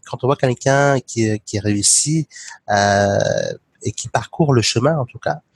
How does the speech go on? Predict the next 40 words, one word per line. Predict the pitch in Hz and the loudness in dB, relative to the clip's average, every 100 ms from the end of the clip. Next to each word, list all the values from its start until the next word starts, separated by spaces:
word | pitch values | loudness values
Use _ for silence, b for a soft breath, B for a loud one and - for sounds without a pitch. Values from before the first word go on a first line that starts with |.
| B B B B - | B B B B -4
et | 107 | -4
puis | - 120 | -4 -8
petit, | - | -8
petit | - 123 - | -8 -10 -4
à | 123 | -4
petit | - 151 143 | -2 0 0
gravit | 113 - 123 123 143 143 - | 0 0 0 0 0 0 0
les, | 107 107 107 | 0 2 2
l'échelle, | 95 - 107 110 - 139 135 | 0 -2 0 0 2 2 2
de, | 113 104 101 | 2 2 0
voilà, | 98 107 147 | 0 0 0
les, | 117 101 101 104 107 | 0 -4 -6 -6 -4
les | 113 117 | 0 2
barreaux | 120 117 123 | 2 2 4
d'échelle. | 113 - 180 135 113 _ B B B B B B | 2 2 2 2 -4 _ B B B B B B
C'est | - | -4
tellement | 123 127 | 0 2
gratifiant | 120 123 - 117 - 139 | 2 2 0 -6 0 0
déjà | 127 123 | 2 0
pour | - 113 | 0 -2
lui | 127 151 156 - | 0 0 -2 -2
et | 117 | -4
puis | - 127 117 | -2 -2 0
un | 113 | 0
petit | - - | -2 -6
peu | - | -2
pour | 117 117 110 | -2 -4 -2
soi | 127 | 2
aussi. | 127 - 156 | 2 2 0
Il | 123 | 2
y | |
a | 107 | 2
un | |
petit | - - | 0 -8
peu, | - 117 - - | -12 -14 -14 -2
il | |
y | 113 | 2
a | 107 | 2
une | |
petite | 110 123 113 | 0 -10 -10